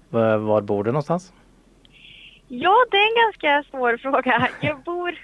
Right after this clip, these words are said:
Speaker 2: har lägenhet i Karlstad. Letar faktiskt just nu lägenhet i Stockholm. Men vart jag tillbringar mest tid i världen,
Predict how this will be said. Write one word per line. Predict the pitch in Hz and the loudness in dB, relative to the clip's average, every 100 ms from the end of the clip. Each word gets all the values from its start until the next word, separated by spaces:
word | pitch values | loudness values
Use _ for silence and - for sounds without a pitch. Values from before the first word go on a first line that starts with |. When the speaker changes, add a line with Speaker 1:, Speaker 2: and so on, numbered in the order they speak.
| - - | -10 0
Speaker 2:
har | 370 349 | 2 2
lägenhet | 311 226 220 190 | 2 0 -2 -10
i | 214 | -10
Karlstad. | - 185 190 - 190 - | -6 -6 -6 -10 -10 -10
Letar | 302 294 208 311 359 | -8 -8 -4 -4 -2
faktiskt | 254 214 220 - | -4 -6 -14 -14
just | 214 - | -18 -14
nu | 202 190 | -12 -2
lägenhet | 202 190 185 180 - | 0 0 -4 -8 -12
i | 190 196 | -18 -18
Stockholm. | - 269 - - 381 196 175 208 - - - - _ _ | -4 -4 -2 2 2 2 -6 -10 -14 -20 -20 -20 _ _
Men | 240 240 233 233 233 | -6 0 0 0 -4
vart | 220 247 | -2 -2
jag | 247 | -2
tillbringar | 262 247 226 226 220 | -6 -8 -8 -8 -8
mest | 220 220 - _ - | -6 -8 -10 _ -12
tid | 370 262 185 - | -10 -8 -12 -12
i | 214 | -10
världen, | 220 202 175 180 | -2 0 2 0